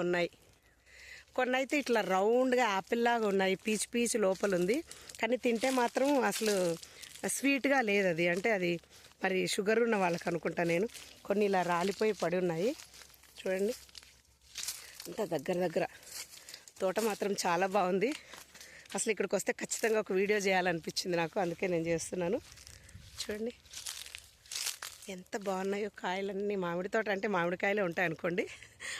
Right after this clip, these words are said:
మామిడి చెట్టు కాస్తాయి మామిడికాయలు అన్నట్టు. ఇట్లా తోట భలేగా ఉంది చూసారా. మొత్తం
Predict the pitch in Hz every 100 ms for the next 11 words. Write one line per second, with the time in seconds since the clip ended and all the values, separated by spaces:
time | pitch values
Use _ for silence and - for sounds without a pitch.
0 | - 190 175 180 185 175 214 - - 175
1 | - - 175 170 180 170 170 - 170 175
2 | 175 160 160 151 262 - - - - -
3 | - - - - - 180 170 180 190 -
4 | 175 170 190 - - - - - - -
5 | - - - - 185 180 175 190 185 175
6 | 180 196 - - - - - - - -
7 | - - - - - - - - - -
8 | - - - 196 - 175 202 - - -
9 | - - - - - - - - - -
10 | - - - - - - - - - -
11 | - - - - - - - - - -
12 | - - - - - - - - - -
13 | - 214